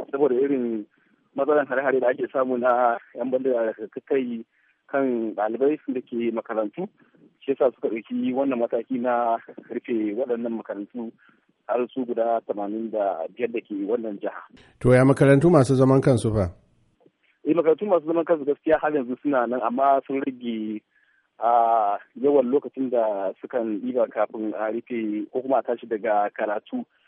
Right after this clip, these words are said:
Speaker 1: A, da suka, a, akan kai karfe biyu haka zuwa biyu da rabi. To, amma yanzu an rage, yawanci za ka samu sha ɗaya da rabi zuwa sha biyu an rufe makarantar, kuma an sallami yara, kowa ya koma gida.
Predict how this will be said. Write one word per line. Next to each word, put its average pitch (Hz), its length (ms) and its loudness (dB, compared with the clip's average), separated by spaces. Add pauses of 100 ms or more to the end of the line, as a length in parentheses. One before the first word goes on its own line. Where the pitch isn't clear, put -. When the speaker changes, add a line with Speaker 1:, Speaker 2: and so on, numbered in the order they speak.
(260)
Speaker 1:
A, 117 240 4
da 151 240 4
suka, 143 220 0 (100)
a, 147 80 2 (140)
akan 143 260 -8
kai 139 160 0
karfe 113 540 -2 (500)
biyu 151 160 -6
haka 135 360 2 (540)
zuwa 120 380 4
biyu 123 180 -4
da 120 60 0
rabi. 113 240 -2
To, 113 100 0
amma 123 140 0 (100)
yanzu 135 80 -2
an 135 140 2
rage, 127 380 -2 (120)
yawanci 131 220 -4
za 143 100 2
ka 131 140 -14
samu 117 540 0 (120)
sha 135 160 2
ɗaya 135 140 0
da 131 80 -4
rabi 143 320 -4
zuwa 110 280 2
sha 123 200 -2
biyu 113 180 -8 (520)
an 120 120 0
rufe 117 320 -2
makarantar, 113 540 -2
kuma 120 240 0
an 123 60 -2
sallami 113 460 -4
yara, 113 240 2
kowa 107 300 -2
ya 104 120 -2
koma 117 320 -6
gida. 98 240 -6